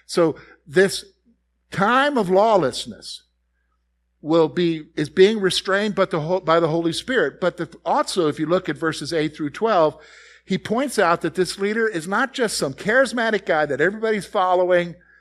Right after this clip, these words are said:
that everybody thinks is going to bring them hope and redemption and all kinds of things, and whatever they think their society needs to be like.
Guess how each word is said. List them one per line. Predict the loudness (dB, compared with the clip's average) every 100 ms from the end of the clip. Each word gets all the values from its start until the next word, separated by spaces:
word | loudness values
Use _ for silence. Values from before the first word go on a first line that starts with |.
| -20 _ -2
that | 0 2
everybody | -2 -2 0 -2
thinks | 0 -2 -2
is | -6
going | -4
to | -4
bring | -2 -2 0
them | 0 0 2
hope | 2 2 2 -2
and | -8 -6
redemption | -6 -2 -2 -2 -2 -2 -2
and | -2
all | 0 2 2
kinds | 2 0 -2
of | -4
things, | -2 -4 -4 -10
and | -6
whatever | -2 -2 0 0
they | 0
think | 0 -4
their | -2 -4
society | -4 -8 -4 -2 0 -2 -4
needs | -8 -10
to | -12
be | -8 -6
like. | -4 -4 -6